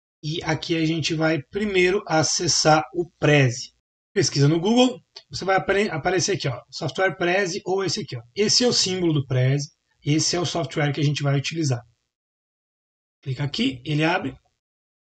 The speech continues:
Então você vai vir em iniciar e vai criar uma conta. Então desce aqui embaixo e aqui aparece, ó, cadastre-se no Facebook, cadastre-se com o Google ou inscreva-se com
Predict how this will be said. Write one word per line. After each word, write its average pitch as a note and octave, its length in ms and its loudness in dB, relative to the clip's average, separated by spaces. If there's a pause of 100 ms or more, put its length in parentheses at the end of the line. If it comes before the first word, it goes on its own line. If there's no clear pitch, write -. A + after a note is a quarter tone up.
(340)
Então D#3+ 100 -6
você D#3 180 0
vai D#3+ 160 4
vir D#3 220 0
em C#3 220 -2 (360)
iniciar F#3 640 -2 (1300)
e F3+ 140 -4
vai D#3 400 2
criar F#3+ 300 2
uma E3+ 200 0
conta. B2+ 320 0 (140)
Então C3+ 240 -10
desce C3+ 280 -6
aqui E3+ 140 -10
embaixo E3 460 -2 (600)
e D3+ 80 -4
aqui D3+ 200 -4
aparece, D3+ 420 -2
ó, A#2+ 60 -12
cadastre-se C#3+ 720 -2
no C3+ 220 4
Facebook, G3+ 720 -6
cadastre-se D#3 680 -2
com - 120 -6
o F3+ 120 -6
Google A3 340 0 (280)
ou F3+ 160 4
inscreva-se E3+ 640 -2
com E3+ 240 -2